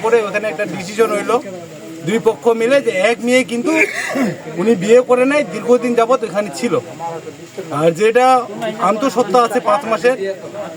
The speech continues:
তার সঙ্গে আমরা কথা বলছি, তিনি বলেছে যে আমাকে উনি যে ডিভোর্স দিল, এর মধ্যে তো ডিভোর্স হয় না,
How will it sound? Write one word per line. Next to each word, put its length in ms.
তার 140
সঙ্গে 280
আমরা 300
কথা 220
বলছি, 420
তিনি 200
বলেছে 540
যে 300
আমাকে 540
উনি 240
যে 160
ডিভোর্স 400
দিল, 260
এর 160
মধ্যে 280
তো 120
ডিভোর্স 300
হয় 160
না, 100